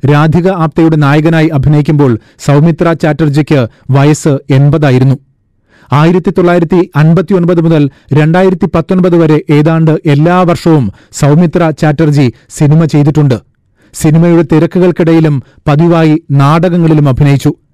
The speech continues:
നാടകം എഴുതി, സംവിധാനം ചെയ്തു, കവിതകൾ എഴുതി, പുസ്തകമാക്കി, ചിത്രങ്ങൾ വരച്ചു. രണ്ടു തവണ പത്മശ്രീ നിരസിച്ചു. പിന്നീട്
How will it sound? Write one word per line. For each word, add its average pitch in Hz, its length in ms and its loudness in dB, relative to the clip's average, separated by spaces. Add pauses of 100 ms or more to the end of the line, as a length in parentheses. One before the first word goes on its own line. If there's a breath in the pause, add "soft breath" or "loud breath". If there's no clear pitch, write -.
(200)
നാടകം 151 480 0
എഴുതി, 147 340 0 (200)
സംവിധാനം 151 580 0
ചെയ്തു, 135 300 0 (360)
കവിതകൾ 165 400 0
എഴുതി, 139 340 0 (180)
പുസ്തകമാക്കി, 147 720 -2 (200)
ചിത്രങ്ങൾ 165 400 0
വരച്ചു. 139 320 0 (880 soft breath)
രണ്ടു 185 300 0
തവണ 214 280 -2
പത്മശ്രീ 196 560 -4
നിരസിച്ചു. 160 480 0 (440)
പിന്നീട് 170 340 2